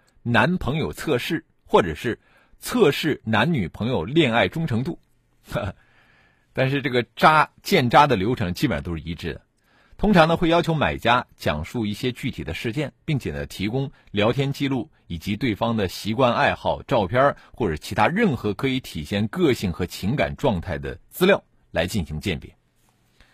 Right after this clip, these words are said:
呃，很多购买这个服务的网友认为，说建渣服务可以帮助自己认清交往的对象或者是婚姻的另外一半儿的真面目，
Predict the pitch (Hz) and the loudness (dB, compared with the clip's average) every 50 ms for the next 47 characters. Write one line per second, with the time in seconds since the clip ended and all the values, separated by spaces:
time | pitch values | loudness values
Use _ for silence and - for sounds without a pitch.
0 | _ _ _ _ _ _ _ - - - 71 - 76 76 90 120 139 143 135 - | _ _ _ _ _ _ _ -16 -12 -12 -10 -8 -8 -4 0 2 2 2 4 4
1 | 151 127 101 78 73 76 - 123 107 98 90 - - 101 113 120 110 101 87 87 | 2 2 2 2 0 -2 -2 -2 -2 -2 -2 -4 -6 -6 -4 -2 -2 -2 -2 -2
2 | 80 76 71 71 71 71 80 95 98 76 67 71 80 71 65 67 69 - _ _ | -2 -2 -4 -4 -4 -2 -2 -2 -2 -2 -4 -6 -6 -6 -8 -10 -12 -14 _ _
3 | _ - _ - - 143 143 143 147 143 - _ _ _ _ _ _ _ - - | _ -20 _ -2 2 4 4 4 4 2 0 _ _ _ _ _ _ _ -2 4
4 | 220 185 139 123 117 185 165 165 165 - - 107 110 107 98 85 - - 147 107 | 4 4 4 4 4 6 6 6 6 4 0 -6 -4 -4 -4 -4 -2 0 0 0
5 | 87 - 170 185 190 165 151 139 131 - 120 95 82 80 80 117 151 135 113 107 | 0 2 2 2 2 0 -2 -4 -6 -6 -8 -6 -6 -4 -4 -2 -2 -2 -2 -4
6 | - - 139 139 - - - - 170 170 147 95 69 71 - - 131 113 - 156 | -4 -4 -6 -6 -6 -6 0 2 4 4 4 2 -2 -4 -4 -2 -2 -2 0 0
7 | 123 98 87 - - 110 78 69 76 - - 139 139 147 151 143 131 151 175 156 | -2 -2 -2 -2 -2 -2 -2 -4 -8 -6 -6 -4 -4 -2 -2 -2 -2 -2 -2 -2
8 | 139 139 143 135 113 101 95 - 135 123 104 98 92 87 - - - 180 175 180 | -2 -2 -2 -2 -2 -2 -2 0 0 0 2 0 -2 -4 -2 0 2 2 4 4
9 | 185 202 208 165 123 117 156 185 180 - | 2 0 0 0 0 0 0 -2 -2 -2